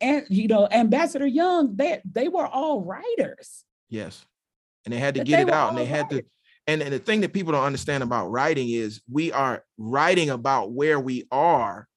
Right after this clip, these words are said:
Speaker 2: for the next generation to understand the philosophy that they have to carry forward. So yes, Doctor King was a prolific writer. Malcolm was a prolific writer. John Lewis is a prolific writer, was a prolific writer. Andy is a prolific writer. You need to pick up all of these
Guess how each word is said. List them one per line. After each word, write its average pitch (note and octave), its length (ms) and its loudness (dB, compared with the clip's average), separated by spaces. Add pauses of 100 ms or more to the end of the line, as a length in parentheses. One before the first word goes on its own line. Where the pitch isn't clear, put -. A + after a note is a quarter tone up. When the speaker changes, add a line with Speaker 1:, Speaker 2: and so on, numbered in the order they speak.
(320)
Speaker 2:
for D3+ 260 2
the B2 140 0
next D3+ 440 0
generation C3 720 -2
to B2+ 220 -6
understand C3+ 880 -2
the A#2+ 80 -4
philosophy B2+ 1120 -2 (200)
that B2+ 140 -2
they C#3 120 2
have C3 220 -2
to B2 80 -4
carry B2+ 340 -2
forward. B2+ 340 -2
So C#3+ 100 -4
yes, C#3+ 280 -2
Doctor D#3 320 -2
King D#3+ 260 -4
was C#3 140 0
a - 20 -18
prolific D3+ 480 -2
writer. C#3+ 400 2 (200)
Malcolm D3+ 460 0 (160)
was C3+ 140 -2
a B2+ 40 -2
prolific D#3 500 0
writer. D3 400 0 (260)
John C#3+ 320 -4
Lewis D3+ 300 4
is B2+ 80 -14
a - 20 -18
prolific C3 440 -2
writer, C#3+ 320 2
was C#3 240 0
a C3+ 40 -10
prolific C#3 340 -6
writer. C3 260 0
Andy C#3 480 -4 (160)
is A#2 100 -10
a A#2+ 40 -8
prolific C#3 400 -2
writer. C3+ 260 2
You C#3+ 140 -2
need D#3+ 120 -2
to B2+ 60 -2
pick - 280 -6
up E3 160 -2
all E3+ 320 4
of C#3+ 100 2
these B2 440 -4